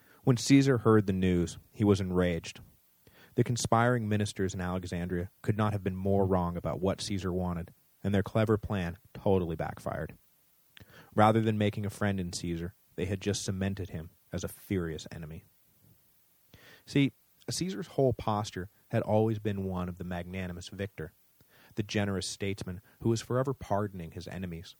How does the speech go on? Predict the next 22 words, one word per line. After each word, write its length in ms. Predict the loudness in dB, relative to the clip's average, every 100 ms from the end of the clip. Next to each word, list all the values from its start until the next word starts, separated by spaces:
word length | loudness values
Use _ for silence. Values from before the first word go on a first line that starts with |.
| _ _ _ _ _ -20 -10
After 280 | -4 -2 0
the 80 | 0
Battle 280 | 2 2 0
of 80 | -4
Pharsalus, 640 | -2 -2 -2 -6 -8 -10 _ _ _
a 60 | -2
whole 220 | 6 6
contingent 600 | 4 -4 -4 -4 -2 -4
of 80 | -6
senators 520 | -6 -4 -4 -4 -10 -14 _ -10
decided 380 | -4 0 2 0
that 100 | -2
running 380 | -2 -2 -4
in 100 | -6
order 180 | -4 -4
to 80 | -6
keep 320 | -10 -12 -10
up 120 | -10
the 80 | -12
fight 300 | -8 -6 -6
was 120 | -10
pointless, 540 | -8 -4 -4 -6 -10